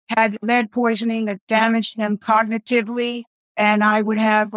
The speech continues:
evidence of that with blood tests and what have you. The other side would file a motion to dismiss and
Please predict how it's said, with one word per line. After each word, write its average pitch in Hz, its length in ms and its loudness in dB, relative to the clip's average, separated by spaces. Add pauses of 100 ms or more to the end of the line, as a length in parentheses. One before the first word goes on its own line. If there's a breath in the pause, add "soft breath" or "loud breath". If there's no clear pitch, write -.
evidence 220 520 0
of 208 100 -2
that 208 240 2
with 185 100 -16 (100)
blood 214 320 0
tests - 720 -4 (240)
and 202 280 -8
what 226 160 0
have 233 340 2
you. 208 380 -2 (220)
The 220 160 -2 (200)
other 269 160 0
side 214 640 2
would 208 200 -10
file 220 280 2
a 214 40 0
motion 226 360 0
to 220 120 -6
dismiss 208 640 -2
and 214 80 -10